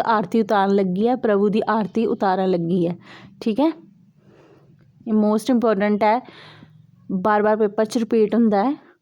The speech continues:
ਠੀਕ ਹੈ ਜੀ। ਤੁਹਾਨੂੰ ਪ੍ਰਸੰਗ ਸਾਹਿਤ ਵਿਆਖਿਆ ਵੀ ਮੈਂ ਹੱਲ ਕਰਕੇ ਦਿਖਾਤੀ ਹੈ ਇੱਕ, ਤੇ ਇਹ ਵੀ ਦਿਖਾਤਾ ਹੈ। ਹੁਣ ਨੈਕਸਟ ਹੈਗਾ ਹੈ ਵਾਰਤਕ ਰਚਨਾ ਦਾ ਸਾਰ, ਲਗਭਗ ਡੇਢ ਸੌ ਸ਼ਬਦਾਂ ਵਿੱਚ ਲਿਖੋ। ਪੰਜ ਹੈ, ਪੰਜ ਨੰਬਰਾਂ ਦਾ ਆਏਗਾ ਰਬਾਬ ਮੰਗਾਉਣ ਦਾ ਬਿਰਤਾਂਤ, ਠੀਕ ਹੈ, ਗਿਆਨੀ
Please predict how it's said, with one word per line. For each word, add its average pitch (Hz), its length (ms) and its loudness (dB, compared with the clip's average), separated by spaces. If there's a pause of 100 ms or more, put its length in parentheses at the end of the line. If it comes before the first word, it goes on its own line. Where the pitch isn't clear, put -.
(360)
ਠੀਕ 233 180 -2
ਹੈ 240 80 2
ਜੀ। 277 200 2
ਤੁਹਾਨੂੰ 262 300 -2
ਪ੍ਰਸੰਗ 233 300 0
ਸਾਹਿਤ 214 220 0
ਵਿਆਖਿਆ 220 360 0
ਵੀ 233 100 2
ਮੈਂ 240 240 2
ਹੱਲ 233 480 -2
ਕਰਕੇ 220 260 0
ਦਿਖਾਤੀ 214 560 -2
ਹੈ 233 40 0
ਇੱਕ, 226 180 -6
ਤੇ 254 160 -2
ਇਹ 214 200 -2
ਵੀ 208 60 0
ਦਿਖਾਤਾ 202 500 -4
ਹੈ। 190 100 -4 (340)
ਹੁਣ 247 120 4
ਨੈਕਸਟ 240 360 0
ਹੈਗਾ 233 180 2
ਹੈ 220 100 4
ਵਾਰਤਕ 226 400 0
ਰਚਨਾ 214 300 0
ਦਾ 214 100 2
ਸਾਰ, 185 300 0
ਲਗਭਗ 202 340 0
ਡੇਢ 202 200 2
ਸੌ 269 140 -2
ਸ਼ਬਦਾਂ 196 340 0
ਵਿੱਚ 196 140 -6
ਲਿਖੋ। 190 320 -2 (360)
ਪੰਜ 214 380 2
ਹੈ, 208 160 2
ਪੰਜ 214 280 0
ਨੰਬਰਾਂ 214 400 2
ਦਾ 208 120 2
ਆਏਗਾ 208 340 2
ਰਬਾਬ 214 380 2
ਮੰਗਾਉਣ 202 420 2
ਦਾ 190 120 2
ਬਿਰਤਾਂਤ, 180 520 -2 (480)
ਠੀਕ 233 140 -2
ਹੈ, 269 80 2
ਗਿਆਨੀ 226 580 2